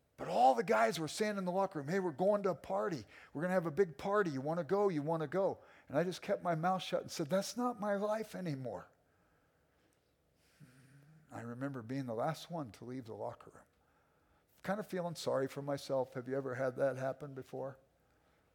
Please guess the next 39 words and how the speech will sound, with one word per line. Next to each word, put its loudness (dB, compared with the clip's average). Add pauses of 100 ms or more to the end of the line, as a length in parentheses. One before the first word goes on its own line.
(840)
And -14
I -12
come -6
out 2
of 0
the 0
locker 0
room, -10
and -14
sitting -6
on -8
a -10
bench -10
right -4
outside -4
the -10
locker -6
room -16 (640)
was -8
a -6 (100)
guy 2 (440)
who -12
was -8
one -4
of -4
the -8
Campus -4
Crusade -6
for -12
Christ -8
guys -8
at -18
my -8
college. -6
His -16
name -16
was -14
Steve -12
Wallace. -10